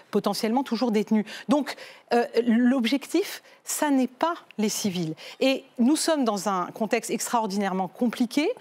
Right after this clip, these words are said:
puisque, comme vous le savez, euh, le Hamas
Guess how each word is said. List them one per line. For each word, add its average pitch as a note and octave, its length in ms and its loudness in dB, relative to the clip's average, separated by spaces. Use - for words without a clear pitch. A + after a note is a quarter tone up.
puisque, - 380 0
comme G#3 240 0
vous F#3 120 -2
le E3+ 40 -4
savez, G#3+ 360 0
euh, G3+ 300 2
le G3+ 180 2
Hamas C4+ 500 0